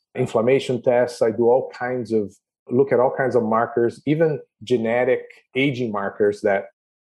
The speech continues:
have proven to me that I am many years younger biologically than I am chronologically. So all of that,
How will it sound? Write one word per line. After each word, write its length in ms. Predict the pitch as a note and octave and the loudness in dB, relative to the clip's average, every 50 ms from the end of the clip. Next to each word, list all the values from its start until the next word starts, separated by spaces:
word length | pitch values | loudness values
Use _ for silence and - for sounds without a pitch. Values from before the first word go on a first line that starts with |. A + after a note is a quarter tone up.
| _ _ - | _ _ -14
have 360 | - G2 A2 A2+ A2 - - - | -8 -2 0 0 0 0 -2 0
proven 260 | D3 F3 F#3+ G3 C#3+ | 2 2 2 2 0
to 120 | - - A2 | 0 -2 -2
me 140 | A2 A2 G#2 | 0 0 0
that 180 | G#2+ G#2+ G#2 | 0 2 2
I 180 | A2 G#2+ G#2+ A2 | 2 2 0 0
am 380 | A2 A2 G#2+ G#2+ G#2 G2+ G2 G2+ _ _ - | -2 -2 -2 -4 -6 -8 -8 -12 _ _ -4
many 280 | A#2+ C3 D3+ D#3 D3 D3 | -2 0 0 0 2 2
years 180 | C#3+ C#3 A2+ | 2 2 2
younger 600 | A2+ A#2+ B2+ C3+ C#3 B2 A2+ A2 A2 A2 G#2+ - _ _ _ _ _ - | 2 0 0 0 0 2 2 2 2 2 0 -4 _ _ _ _ _ -4
biologically 720 | A2+ A2+ G#2+ G#2 G#2+ A#2 C3 D3+ C#3 B2 A#2 A2+ A2+ G#2+ | -2 0 0 0 0 0 0 0 -2 -4 -6 -6 -6 -6
than 180 | A2 G#2+ G#2+ | -4 -6 -6
I 160 | G#2+ G#2+ A2 A2 | -6 -6 -6 -6
am 200 | A2 A2 A2 G#2 _ | -6 -8 -10 -10 _
chronologically. 760 | - A2+ G#2+ G#2 G2+ A2 B2 B2+ - - G2+ F#2+ F#2+ F#2+ _ _ _ _ - | -6 -6 -6 -4 -2 0 0 0 -2 -4 -6 -8 -8 -10 _ _ _ _ -8
So 180 | - - D#3 D#3 - | -2 -2 0 0 2
all 240 | D3+ F3+ A#3+ F4 F#4+ | 2 2 4 4 2
of 60 | F4 | 2
that, 360 | B3+ G#3 G3+ F#3+ F#3 - - | 4 2 4 2 2 0 -4